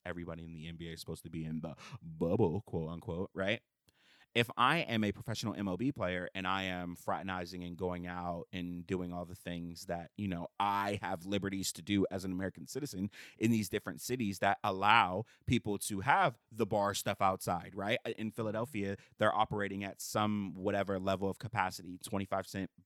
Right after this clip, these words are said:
twenty-five percent, fifty percent. Now that the cases are spiking, obviously that's gonna go down and it's eventually gonna close, but that's a different conversation for another day. If we're operating at some level of capacity and we're having drinks outside and I'm an M L B player,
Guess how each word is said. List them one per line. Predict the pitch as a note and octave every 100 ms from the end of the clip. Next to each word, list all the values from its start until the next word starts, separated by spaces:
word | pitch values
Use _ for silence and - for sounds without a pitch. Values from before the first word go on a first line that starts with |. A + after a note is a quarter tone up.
| -
twenty-five | - G#2 G2+
percent, | E2 G#2 F#2 - - -
fifty | B2 A2+
percent. | G2+ G2+ G2+ F#2+ - G#2
Now | A2 G#2+
that | G2
the |
cases | - G#2 F#2+ F#2+
are |
spiking, | - F#2+ F#2 F#2
obviously | F#2 F2+ F2+
that's | F2+ -
gonna | F2+
go | F2 F2
down | G2+ F#2 F2+
and | F#2
it's | E2+ - -
eventually | F#2 F2+ F#2+ F2
gonna | F2+
close, | - A#2 F2+
but | F#2 - - - F#2+
that's | G2+
a | F#2+
different | F#2 F2+
conversation | F#2 F#2+ F2+ F#2
for | F2+
another | F#2 F#2
day. | B2+ G#2+ A2 _ _ -
If | A2
we're | B2 B2+
operating | C3 D3 B2 A2 G#2+ G#2
at | G2 -
some | - - A#2+
level | G#2+ G2+
of | G2
capacity | - A2 G2 G2+ F2+
and | F#2
we're |
having | G2+ F#2 F2+
drinks | G2 G2 F#2
outside | F2 E3 F3 G2+
and | F#2
I'm | F#2
an | E2+
M | F#2
L | F#2
B | F2+ F3
player, | - F2+ F#2+